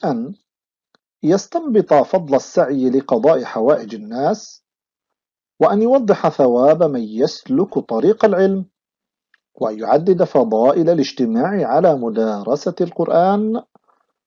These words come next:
وأن يستنتج معيار التفاضل بين الناس عند الله تعالى،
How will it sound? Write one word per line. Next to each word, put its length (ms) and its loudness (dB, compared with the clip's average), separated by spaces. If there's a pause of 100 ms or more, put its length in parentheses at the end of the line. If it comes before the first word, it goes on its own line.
(160)
وأن 140 2
يستنتج 520 0
معيار 580 4
التفاضل 920 0 (100)
بين 500 0
الناس 680 -2
عند 360 -2
الله 340 0
تعالى، 560 -2